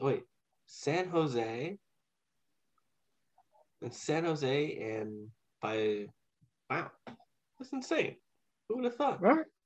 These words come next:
Speaker 2: Who, who'd have thunk it?
Speaker 1: Yeah. That means
Speaker 2: Cool,
Speaker 1: that's
Speaker 2: right
Speaker 1: not
Speaker 2: on.
Speaker 1: us, right? 'Cause I thought that was just gonna be you and me downloading.
Speaker 2: I've never
Speaker 1: But
Speaker 2: been to San Jose or Belgium, so I
Speaker 1: Yeah.
Speaker 2: don't think it's me.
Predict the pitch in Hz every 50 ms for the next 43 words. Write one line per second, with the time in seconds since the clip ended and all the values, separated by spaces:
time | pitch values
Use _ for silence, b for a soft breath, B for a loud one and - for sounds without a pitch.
0 | _ _ _ _ _ _ _ - 214 226 254 247 190 147 - 254 254 - - -
1 | 240 202 - - 107 - - _ _ _ _ _ _ _ _ _ _ _ _ _
2 | _ - - - - - - - - - _ _ - - - - - - - _
3 | _ _ _ _ _ _ - 160 180 233 247 233 240 - 196 165 143 175 - -
4 | - - 151 - 143 - - - - - - - _ _ _ _ _ _ _ _
5 | _ _ _ _ _ _ _ - 127 135 156 160 - - - _ _ _ _ _
6 | _ _ _ _ _ _ _ - 135 127 139 - - 202 175 170 - 139 131 127
7 | 127 131 - 139 135 - - - _ - 135 120 117 101 113 110 107 104 120 120
8 | 113 107 107 107 113 113 120 120 120 120 117 120 120 123 123 127 123 123 - _
9 | _ _ _ _ _ _ _ _ - - 120 123 143 139 135 135 131 123 120 107
10 | 123 120 117 110 - - 110 104 101 104 110 107 107 - 110 104 101 98 95 107
11 | 110 101 - 101 95 95 90 90 90 90 87 - _ _ _ - - - 101 95
12 | 95 - - _ _ _ _ _ _ _ _ _ _ - - 131 131 117 107 131
13 | 117 104 101 92 - - 101 98 92 90 87